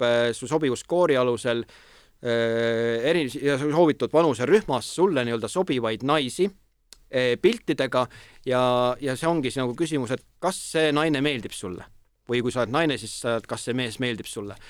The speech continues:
Ja sa pead neid pilte seal hindama ja sa teenid seal ka veel boonuspunkte iga selle nii-öelda selle hinnangu nii-öelda siis, äh, juures. Ja teine pool selles mängus on veel selline pool, et kellele sina meeldid. Ja siis tuleb sulle siukene mõistatusülesanne, et kui keegi on,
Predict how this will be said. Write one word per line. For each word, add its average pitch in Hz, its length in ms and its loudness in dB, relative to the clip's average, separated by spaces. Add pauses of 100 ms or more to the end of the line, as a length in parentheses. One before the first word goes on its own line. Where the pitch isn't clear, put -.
(180)
Ja 127 80 -4
sa 143 140 0
pead 151 140 4
neid 131 120 -4
pilte 147 300 -2
seal 135 160 0
hindama 147 400 0
ja 113 80 -4
sa 131 80 -4
teenid 143 260 0
seal 123 220 -4
ka 120 240 4
veel 123 160 0
boonuspunkte 156 720 2
iga 120 180 -2
selle 110 300 -4
nii-öelda 117 260 -2
selle 110 280 -4 (360)
hinnangu 123 460 0
nii-öelda 117 340 -4
siis, 117 360 -8
äh, 120 160 2 (240)
juures. 135 560 0 (440)
Ja 131 80 -2
teine 226 340 2
pool 170 280 6
selles 156 200 4
mängus 156 380 2
on 143 80 0
veel 147 160 4
selline 190 320 4
pool, 147 300 4
et - 80 -6 (160)
kellele 165 320 4
sina 190 320 0
meeldid. 95 460 -10 (640)
Ja 123 100 0
siis 214 260 -2
tuleb 135 240 0
sulle 185 240 2
siukene 123 320 -4
mõistatusülesanne, 156 1000 0
et - 80 -8
kui 123 120 -6
keegi 147 320 0
on, 120 140 -4